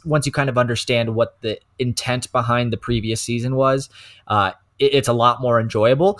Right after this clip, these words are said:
The one thing that I will still say does not sit right with me, and this is kind of, it's not really a spoiler, but basically, uh, this season is tied directly into the events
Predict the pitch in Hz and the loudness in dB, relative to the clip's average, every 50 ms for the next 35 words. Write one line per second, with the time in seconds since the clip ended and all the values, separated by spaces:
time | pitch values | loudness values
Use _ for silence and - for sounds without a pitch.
0 | - - - 139 135 147 175 180 - 208 185 170 143 131 120 120 113 120 127 117 | -10 -6 -2 0 2 2 2 2 0 0 2 2 2 2 2 0 0 0 0 -2
1 | 117 - - - - - - 147 147 151 143 - - - 131 123 117 107 120 113 | -2 -4 -8 -8 -10 -8 0 2 2 2 2 0 0 2 2 2 2 0 -2 -4
2 | 101 113 117 117 117 131 - - - 131 117 - 104 107 110 107 98 113 - - | -2 0 0 2 2 0 0 -2 -4 -4 -4 -2 -2 0 0 0 -2 -2 -6 -4
3 | 101 95 87 90 107 110 101 - 127 147 127 120 131 123 - - - 127 - - | -4 -4 -4 -2 -4 -4 -6 -6 -6 -8 -4 0 0 0 0 0 -4 -4 -4 -2
4 | - 123 113 107 107 104 - 123 - - 135 110 90 101 101 98 - - - 110 | -2 -2 -2 -2 -4 -6 -8 -12 -8 -4 -4 -2 -2 -2 -4 -4 -6 -2 -2 0
5 | 101 113 131 135 135 170 160 143 - - 143 127 113 - _ - - - - - | 0 2 0 2 2 2 0 0 -2 -4 -2 -2 -2 -4 _ -14 -18 -18 -18 -20
6 | _ _ - _ - - 185 - 202 - - - - - - _ - 151 131 123 | _ _ -20 _ -12 -10 -10 -10 -10 -14 -18 -16 -16 -16 -14 _ -6 -4 0 4
7 | 190 220 - - - 202 196 190 160 147 160 160 151 143 143 143 - - 139 127 | 4 4 4 0 -2 -2 -2 -2 0 0 2 2 2 0 0 -4 0 0 0 0
8 | 117 - - - 147 147 143 143 143 143 139 123 120 113 - 131 117 127 131 123 | 0 -2 -6 -2 0 2 2 4 2 2 0 -2 -4 -4 -2 0 2 2 0 0
9 | - - 127 127 120 - 117 120 120 113 - 120 110 117 113 107 104 - 120 113 | 0 -4 -4 -4 -4 -4 -4 -4 -4 -4 -6 -6 -2 -2 0 0 0 0 0 0
10 | 110 104 101 101 - - - | 0 -2 -4 -6 -8 -10 -10